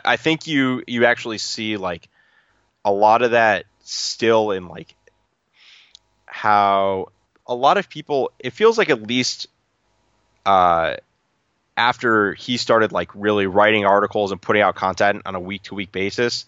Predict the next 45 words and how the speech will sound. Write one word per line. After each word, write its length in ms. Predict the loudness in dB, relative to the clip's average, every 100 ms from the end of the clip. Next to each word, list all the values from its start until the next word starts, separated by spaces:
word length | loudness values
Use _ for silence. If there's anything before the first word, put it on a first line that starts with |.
| _ _ -20 _ -2
that 140 | -2
just 180 | -2 -4
kind 220 | -2 0
of, 120 | 0
like, 340 | 0 -2 -2 -12 _ _ _ _ _ _ -6
without, 400 | -4 2 2 2
like, 180 | 0 0
regularly 540 | 2 2 0 0 -2
reading 340 | -2 -4 -2 -2
it, 140 | -2
it's, 140 | -4
like, 120 | -6 -4
hard 300 | 0 0 0
to 80 |
sh-, 320 | -6 -6 -8 -6
like, 200 | -6 -4
show 320 | -2 2 4
exactly 600 | 2 0 -2 -2 -2 -6 -14 -14
what 220 | -8 -6
he 180 | -6 -12
did, 400 | -6 -2 -2 -4 -12 _ _ _ _ _ _
but, 100 | 0
like, 220 | 0 0
you 100 | -2
can 120 | -2
see 220 | -2 2 4
a 60 |
lot 220 | 6 4
of 100 | 2
it 80 | -2
just, 200 | -8 -6
like, 220 | -6 -6 -12 _ _
filtering 520 | -4 0 2 2 2
out 260 | 4 2 0
through 280 | -6 0 0
everything. 460 | 0 -2 -8 -10
It 60 | -8
was 100 | -8
just 120 | -4
kind 160 | -2 -2
of 100 | -4
this 160 | -10
approach 400 | -10 -6 -6 -6
of, 120 | -10
like, 400 | -4 -2 -2 -6